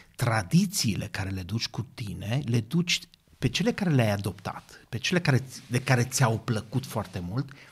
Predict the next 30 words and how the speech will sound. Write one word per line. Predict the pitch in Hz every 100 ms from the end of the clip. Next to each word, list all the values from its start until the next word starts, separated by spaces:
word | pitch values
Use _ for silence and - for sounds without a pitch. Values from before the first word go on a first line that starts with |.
| - - - -
devin | 120 151 123 127 175 170 - - -
o | 131
normalitate | 131 117 110 107 104 104 98
pentru | 90 87
tine. | - 131 127 - - - -
Și | - -
bineînțeles | 98 180 302 311 - 101 131
că | - 117
vii | 131
și | 131 131
spui, | - 143
„Mi | 139
se | 156 135
pare | - 127 147
normal.” | 143 131 139 131 90
Și | - 95
acum | - 113
un | 107
lucru | 147 147
care, | 120 101 98 95 78 - 101 101 101 - -
cu |
care | - 104
am | 95
crescut | 92 90 - 82
eu | 85 127
a | 131
fost | 98 120 127 131
în | 101
fiecare | - 127 127 107 98 92
iarnă | 98 120 104 - - 113